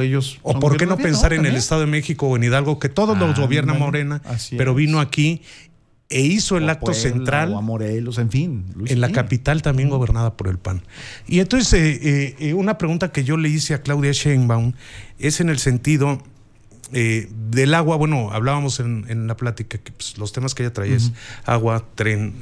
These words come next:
Speaker 2: movilidad y, este, seguridad, eh, y energía, ¿no?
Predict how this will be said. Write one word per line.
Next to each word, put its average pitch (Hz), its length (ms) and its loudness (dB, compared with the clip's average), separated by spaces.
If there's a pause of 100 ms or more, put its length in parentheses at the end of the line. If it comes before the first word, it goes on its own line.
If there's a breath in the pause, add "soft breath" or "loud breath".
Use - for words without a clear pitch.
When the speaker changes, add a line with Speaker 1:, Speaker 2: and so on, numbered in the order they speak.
Speaker 2:
movilidad 110 600 2 (420 loud breath)
y, 98 220 2
este, 90 520 -2
seguridad, 98 600 0 (640 loud breath)
eh, 98 580 0
y 107 140 2
energía, 98 480 2
¿no? 127 240 0